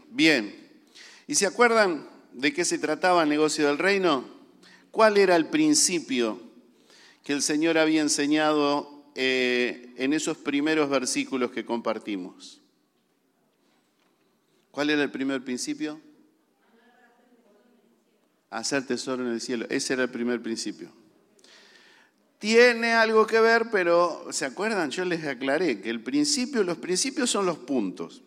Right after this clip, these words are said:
Principio uno. Y el principio es las prioridades.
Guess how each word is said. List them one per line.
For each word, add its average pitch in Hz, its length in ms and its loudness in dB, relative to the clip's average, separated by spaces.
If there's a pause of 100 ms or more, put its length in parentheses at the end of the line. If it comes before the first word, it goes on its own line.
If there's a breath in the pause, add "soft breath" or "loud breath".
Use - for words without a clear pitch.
Principio 147 600 -2
uno. 202 360 -2 (1300 soft breath)
Y 170 100 -6
el 226 160 0
principio 180 1200 0
es 185 580 2
las 131 240 -4
prioridades. 143 1400 0